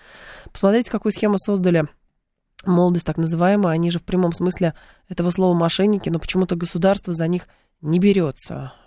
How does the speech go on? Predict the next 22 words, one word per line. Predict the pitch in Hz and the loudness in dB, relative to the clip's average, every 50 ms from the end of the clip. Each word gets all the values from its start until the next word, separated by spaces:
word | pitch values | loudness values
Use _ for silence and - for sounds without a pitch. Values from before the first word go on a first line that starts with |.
| _ _ | _ _
Не | - 143 143 | -12 -12 -12
понимаю, | 143 - 156 160 156 143 135 | -10 -8 -6 -6 -6 -6 -6
про | - - 131 | -8 -12 -14
кого | - - 143 143 143 | -12 -12 -12 -12 -10
вы | 139 139 139 | -10 -12 -12
говорите. | - - 139 139 151 196 208 - - 165 151 - - _ - - - - _ _ _ | -12 -10 -8 -6 -6 -6 -6 -8 -10 -12 -14 -14 -20 _ -20 -20 -20 -20 _ _ _
Так, | _ 190 170 156 165 | _ -2 -2 0 0
если | 175 196 190 220 | 0 0 2 0
курсы | 202 - 247 226 - - | -2 0 -2 -2 0 0
ведет | 185 180 185 180 | 0 0 0 -2
профессионал | - 185 180 - - - 185 185 190 190 185 | -2 -4 -4 -4 0 0 2 2 4 4 2
и | 175 | 4
реально | 170 185 180 170 170 175 | 4 2 2 2 2 0
учат, | 190 247 247 - 185 - | 0 0 -2 -4 -2 0
то | 180 | 0
это | 175 - - - - - 196 - - | 0 0 0 -2 2 2 2 2 2
<clears throat> | - - 285 294 247 | 0 2 2 2 -2
хорошие | - - 208 202 214 208 - - 196 | -2 -2 0 0 0 -2 -4 -6 -8
курсы. | - - 196 175 - - - - - - _ _ _ _ _ _ _ _ _ _ _ _ _ - - _ | -4 -2 -2 -2 -2 -4 -8 -8 -10 -12 _ _ _ _ _ _ _ _ _ _ _ _ _ -20 -8 _
А | 151 139 | -2 -2
инфо-цыгане | 139 - - - 151 160 175 190 196 175 | -2 -4 -4 -2 0 2 2 2 2 2
дают | 151 147 156 170 165 | 0 0 -2 -2 -4